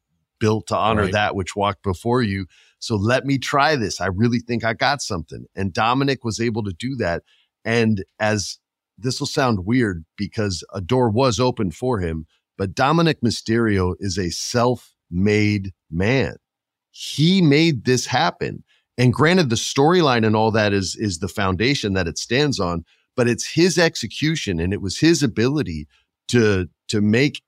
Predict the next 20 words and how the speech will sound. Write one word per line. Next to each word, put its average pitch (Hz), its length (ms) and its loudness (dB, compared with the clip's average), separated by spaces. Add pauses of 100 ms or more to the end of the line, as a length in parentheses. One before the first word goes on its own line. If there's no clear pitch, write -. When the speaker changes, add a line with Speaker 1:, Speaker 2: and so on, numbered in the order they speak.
(200)
Speaker 1:
this 120 280 0
as 107 120 0
believable 127 680 0
as 113 160 0
you 113 80 0
can 117 360 2
in 95 140 2
wrestling 80 580 -2 (400)
and 101 240 0
get 127 300 0
that 123 260 0
type 123 260 0
of 95 140 -4
reaction 95 640 0 (100)
in 92 180 -2
that 113 220 0 (200)
short - 500 0
a 123 60 2
time 110 340 0
period. 60 460 -10